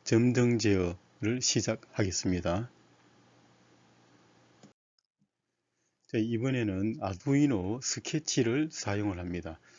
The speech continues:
그래서 아두이노 스케치 설치법을 먼저 살펴보도록 하겠습니다. 자, 아두이노 스케치는,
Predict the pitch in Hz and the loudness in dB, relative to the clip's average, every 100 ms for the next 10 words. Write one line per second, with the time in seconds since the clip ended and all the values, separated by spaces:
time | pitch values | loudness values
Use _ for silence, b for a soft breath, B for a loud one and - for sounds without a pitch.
0 | b b b - 110 110 104 120 127 117 | b b b -2 0 -2 0 0 0 0
1 | - - 139 - 95 95 107 - 135 - | -4 -2 -2 0 2 2 0 0 -2 -2
2 | - - 123 104 90 104 131 98 98 95 | -6 -4 -2 0 0 -2 -2 -2 -2 0
3 | 92 117 - - 117 - 104 92 98 131 | 0 0 -2 -6 -4 -2 -2 0 2 2
4 | 131 - 92 - 92 87 85 - B B | 2 -2 -6 -4 -6 -4 -8 -12 B B
5 | B B B B B B B - 110 104 | B B B B B B B -6 -2 2
6 | 110 123 143 123 - - 135 - 104 95 | 4 6 6 4 -2 -4 -4 0 0 2
7 | 95 127 | 0 -2